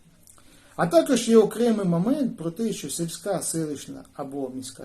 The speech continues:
рада утворює у складі виконавчого комітету ради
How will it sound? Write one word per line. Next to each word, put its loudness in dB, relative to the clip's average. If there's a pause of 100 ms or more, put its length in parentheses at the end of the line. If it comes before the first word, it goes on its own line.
рада -8 (100)
утворює -2 (280)
у -14
складі -2
виконавчого -6
комітету -8
ради -8